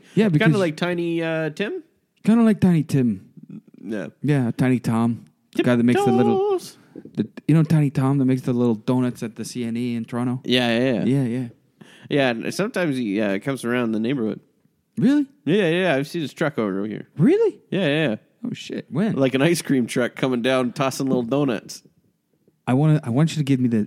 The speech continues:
Speaker 1: to me straight. Are you kidding right now?
Speaker 2: No, I'm not kidding. He, he showed
Speaker 1: It's
Speaker 2: up.
Speaker 1: for real?
Speaker 2: Yeah, yeah, yeah.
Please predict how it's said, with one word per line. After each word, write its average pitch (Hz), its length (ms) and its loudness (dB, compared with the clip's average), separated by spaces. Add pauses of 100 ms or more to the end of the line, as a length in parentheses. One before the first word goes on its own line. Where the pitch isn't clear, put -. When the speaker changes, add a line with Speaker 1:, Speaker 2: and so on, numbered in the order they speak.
(120)
Speaker 1:
to - 100 -6
me 101 120 0
straight. - 320 -8 (560)
Are 110 100 -2
you 120 120 2
kidding 98 280 -2
right - 160 -12
now? - 100 -18 (180)
Speaker 2:
No, 170 300 0
I'm 202 160 0
not 233 160 0
kidding. 214 280 0
He, 131 320 -2
he 113 180 -8
showed 180 260 -4
Speaker 1:
It's 185 80 0
Speaker 2:
up. - 240 -4
Speaker 1:
for - 220 0
real? 156 260 4
Speaker 2:
Yeah, 226 340 0
yeah, 320 100 0
yeah. 160 180 0